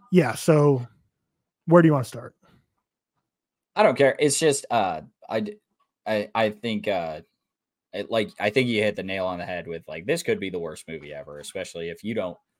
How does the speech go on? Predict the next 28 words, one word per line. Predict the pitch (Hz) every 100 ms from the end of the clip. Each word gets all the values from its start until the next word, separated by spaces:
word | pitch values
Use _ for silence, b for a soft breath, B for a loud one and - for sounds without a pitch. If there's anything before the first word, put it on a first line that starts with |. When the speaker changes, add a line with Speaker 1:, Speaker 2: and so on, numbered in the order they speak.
| _ _
Speaker 2:
get | - 85
the |
message | 85 85 - 85 -
that's, | 85 78 - _ _ _
y-, | 82 _
like, | 82 80
they | 95 90
want | 87 -
you | 82
to | 76
take | - 82 80
away. | 82 82 80 - _ _ _
Um, | 82 78 65 - _ _ _ _
where, | - 85
like | 82 101 90
you | 98
mentioned, | 92 90 95 90
like, | 85 80 _ _
it's, | 87 - -
it's, | - 85 - - _ _ _ _ -
uh, | 85 78 71 71 _
it's | 87 85
Paul | - 131 127
Dano | 113 107 104 101 92
kinda | 95 90
walking | 82 90 92 92 90
Daniel | 87 82 80 80
Radcliffe | 87 82 78 - 82